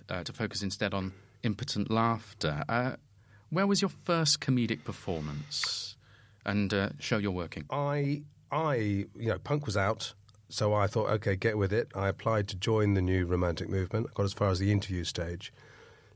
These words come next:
Speaker 2: um, but it didn't work out. Um, I was told, uh, quite, uh, frankly, that I wasn't quite big enough a tosser.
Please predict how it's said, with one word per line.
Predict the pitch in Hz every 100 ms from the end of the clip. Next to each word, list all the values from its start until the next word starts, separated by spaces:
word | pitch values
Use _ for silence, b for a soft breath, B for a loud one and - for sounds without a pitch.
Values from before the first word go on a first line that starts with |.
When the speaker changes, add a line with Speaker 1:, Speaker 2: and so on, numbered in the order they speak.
| -
Speaker 2:
um, | 95
but | 95
it | 98
didn't | 104
work | 101 92 -
out. | 135 120 - - - -
Um, | 95 87 90 - -
I | 90 92
was | 92
told, | - 104 87 87 98 95 - - -
uh, | 98
quite, | 101 - 98 - -
uh, | 98 90 87 87 - - - - - - - - - - - - -
frankly, | - 147 120 - 90 90
that | 98 -
I | 95
wasn't | 101 95 101 - -
quite | - - - - - - -
big | 107 110
enough | 101 90
a | 101
tosser. | - 90 -